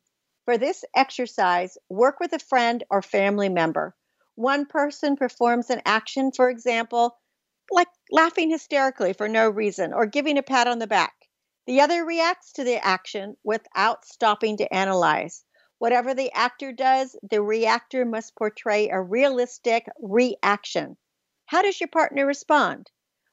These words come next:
With what words or body movements? Don't try to be funny. Be honest.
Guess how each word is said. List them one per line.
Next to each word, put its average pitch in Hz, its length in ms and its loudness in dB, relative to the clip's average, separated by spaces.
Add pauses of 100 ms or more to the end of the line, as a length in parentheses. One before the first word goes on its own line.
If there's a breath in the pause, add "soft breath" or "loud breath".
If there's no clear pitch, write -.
With 247 220 2
what 247 340 0
words 247 520 -2
or 226 120 -6
body 240 320 0
movements? 165 640 -6 (400)
Don't - 240 4
try 262 260 2
to 277 80 0
be 262 140 -6
funny. 196 500 0 (320)
Be 247 400 0
honest. - 580 0